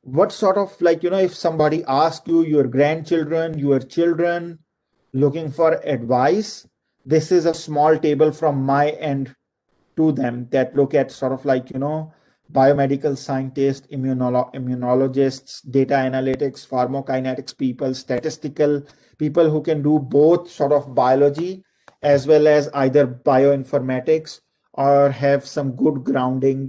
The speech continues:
in statistics or regulatory affairs. Um, my grandfather is, was actually quite wrong when he s-, advised me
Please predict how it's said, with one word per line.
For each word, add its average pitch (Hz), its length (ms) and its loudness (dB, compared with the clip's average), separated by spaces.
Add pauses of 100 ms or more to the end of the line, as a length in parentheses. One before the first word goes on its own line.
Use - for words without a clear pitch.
in 131 260 -8
statistics - 1000 -8 (1500)
or 147 580 4 (420)
regulatory 143 760 2
affairs. 127 600 -4 (560)
Um, 151 380 -6 (600)
my 156 220 2
grandfather 170 540 0
is, 170 180 0
was 151 260 2
actually 156 360 -2
quite 147 420 2
wrong 131 460 -2
when 131 240 -4
he 135 420 -4 (240)
s-, - 380 -20
advised 135 680 0
me 131 340 -10